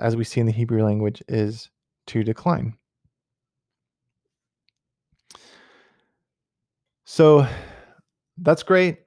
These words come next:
We can talk about this. Um, but here are three simple ways that I think that you can start to create that generational continuity in your family or in your business, as far as how do you create a culture that is going to actually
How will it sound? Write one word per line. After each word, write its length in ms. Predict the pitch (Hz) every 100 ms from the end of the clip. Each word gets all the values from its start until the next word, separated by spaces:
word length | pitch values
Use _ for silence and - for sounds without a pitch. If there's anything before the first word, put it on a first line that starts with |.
| _ -
We 120 | 139
can 120 | 143
talk 200 | 151 147
about 240 | 151 143
this. 460 | 156 147 143 - - _ _ _ _ _ -
Um, 400 | - 117 110 123 - _ _ _ 147
but 120 | 120
here 120 | 233
are 40 |
three 240 | - 185 220
simple 320 | - 208 190
ways 340 | 135 120 113
that 100 | 139
I 40 | 131
think 300 | - 131 -
that 200 | 117 - _
you 120 | 139
can 200 | - 123
start 600 | - - 151 147 139 - _
to 540 | - - 127 120 117 - _ _
create 580 | - - 123 131 139 139
that 180 | 123 -
generational 460 | 127 120 - 127
continuity 880 | - 127 120 117 135 110 107 104 117 _ _ _ _ _ _ _ _ _ _ _
in 180 | 143 156
your 160 | 165 160
family 480 | - 123 117 117 113
or 160 | 107
in 100 | 147
your 140 | 156 120
business, 540 | 143 135 - 113 -
as 80 | 120
far 160 | 127
as 80 | 117
how 140 | - 156
do 60 |
you 80 | 165
create 220 | - 156
a 60 | 127
culture 760 | - - 170 - 120 107 110 -
that 100 | 123
is 160 | 117 110
going 360 | 135 135 135
to 280 | - 127 117
actually 480 | 117 123 - 120